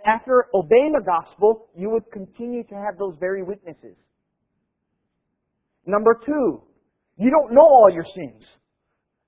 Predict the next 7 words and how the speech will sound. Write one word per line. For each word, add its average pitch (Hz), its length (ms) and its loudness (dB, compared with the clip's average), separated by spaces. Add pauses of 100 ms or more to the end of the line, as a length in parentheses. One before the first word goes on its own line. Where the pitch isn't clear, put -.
(640)
You 233 180 -2
might 277 300 0
be 233 140 -8
doing 262 460 -2
and 196 200 -6
living 277 260 -4
in 262 140 -4